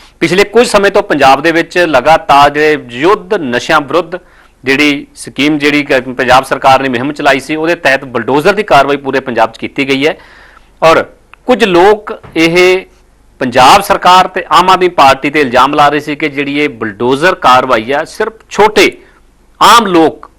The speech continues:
ਜਿਹੜੇ ਕੋਈ ਨਸ਼ਾ ਖਾ ਰਿਹਾ ਸੀ ਜਾਂ ਜਿਹੜਾ ਛੋਟੇ ਪੱਧਰ ਤੇ ਨਸ਼ੇ ਦੀ ਸਪਲਾਈ ਕਰਦਾ ਸੀ, ਉਹਦੇ ਤੇ ਕੀਤੀ ਜਾਂਦੀ ਹੈ। ਪਰ ਹੁਣ ਤੱਕ ਕਿਸੇ ਵੀ ਵੱਡੇ ਮਗਰਮੱਛ ਦੇ ਘਰ ਤੇ ਕਾਰਵਾਈ ਨਹੀਂ ਕੀਤੀ ਗਈ। ਔਰ ਹੁਣ ਦੇਖਣਾ ਹੋਵੇਗਾ ਕਿ ਕੀ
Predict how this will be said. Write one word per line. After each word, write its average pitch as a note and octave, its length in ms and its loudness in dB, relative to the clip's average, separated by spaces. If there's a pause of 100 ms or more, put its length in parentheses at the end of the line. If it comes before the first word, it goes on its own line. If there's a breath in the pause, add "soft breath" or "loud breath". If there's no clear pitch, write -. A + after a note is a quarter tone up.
(160)
ਜਿਹੜੇ C#3 260 0
ਕੋਈ D3 140 -4
ਨਸ਼ਾ B2+ 280 -2
ਖਾ C3 240 2
ਰਿਹਾ C3+ 140 0
ਸੀ B2+ 280 -6
ਜਾਂ B2+ 140 -6
ਜਿਹੜਾ B2 200 -4
ਛੋਟੇ G#3+ 300 -6
ਪੱਧਰ D3 280 -4
ਤੇ C#3 120 -4
ਨਸ਼ੇ B2+ 240 -6
ਦੀ B2+ 60 -4
ਸਪਲਾਈ A#2+ 320 -6
ਕਰਦਾ A#2 280 -8
ਸੀ, C3+ 120 -10
ਉਹਦੇ C#3 120 -4
ਤੇ C3+ 100 -8
ਕੀਤੀ - 260 -10
ਜਾਂਦੀ G#2+ 300 -8
ਹੈ। C3+ 40 -2
ਪਰ C3 240 0 (600 loud breath)
ਹੁਣ G3 140 4
ਤੱਕ G#3+ 340 0
ਕਿਸੇ G3 340 0
ਵੀ G3+ 120 -2
ਵੱਡੇ C3 480 0
ਮਗਰਮੱਛ E3 500 -2
ਦੇ C#3 120 -4
ਘਰ B2+ 180 -2
ਤੇ - 160 -6
ਕਾਰਵਾਈ A#2+ 360 -6
ਨਹੀਂ C3 200 -6
ਕੀਤੀ G#2+ 320 -12
ਗਈ। F#2+ 120 -16 (200 soft breath)
ਔਰ F3+ 80 4
ਹੁਣ G3 100 0
ਦੇਖਣਾ D3+ 300 0
ਹੋਵੇਗਾ F#3 360 0
ਕਿ G#3 140 -6
ਕੀ G#3+ 520 -2